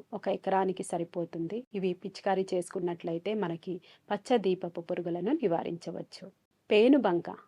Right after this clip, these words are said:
పేనుబంక ఇది ఆకుల అడుగు భాగాన చేరి రసం పీల్చడమే కాకుండా లేత కొమ్మలు, లేత పూత మీద ఎక్కువగా ఆశించడం జరుగుతుంది. దీన్ని నివారించడానికి కూడా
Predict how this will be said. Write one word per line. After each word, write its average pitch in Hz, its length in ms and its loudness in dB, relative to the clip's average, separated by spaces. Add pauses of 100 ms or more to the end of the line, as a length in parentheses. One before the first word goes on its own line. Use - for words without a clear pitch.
(300)
పేనుబంక 247 560 4 (320)
ఇది 208 260 2 (500)
ఆకుల 226 440 4 (480)
అడుగు 185 240 2
భాగాన 196 500 4
చేరి 190 340 -4
రసం 190 340 -2
పీల్చడమే 202 600 0
కాకుండా 175 560 -2 (200)
లేత 208 320 2
కొమ్మలు, 180 540 0 (300)
లేత 196 280 0 (120)
పూత 190 280 -2 (120)
మీద 175 240 0 (520)
ఎక్కువగా 208 460 -2 (120)
ఆశించడం 180 640 -4
జరుగుతుంది. 170 600 -6 (760)
దీన్ని 269 320 6
నివారించడానికి 196 1040 2
కూడా 180 320 -6